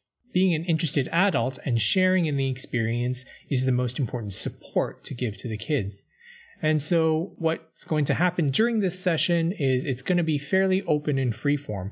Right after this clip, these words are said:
You're gonna allow the kids to take the lead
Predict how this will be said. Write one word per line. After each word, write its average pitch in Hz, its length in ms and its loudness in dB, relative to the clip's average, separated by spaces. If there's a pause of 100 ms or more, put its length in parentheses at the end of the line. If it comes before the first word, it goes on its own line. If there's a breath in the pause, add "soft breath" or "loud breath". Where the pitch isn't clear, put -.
(360 loud breath)
You're 127 160 0
gonna 123 160 2
allow 139 260 2
the 147 120 0
kids 185 400 -2
to 147 120 -10
take 139 220 0
the 127 80 -4
lead 180 440 0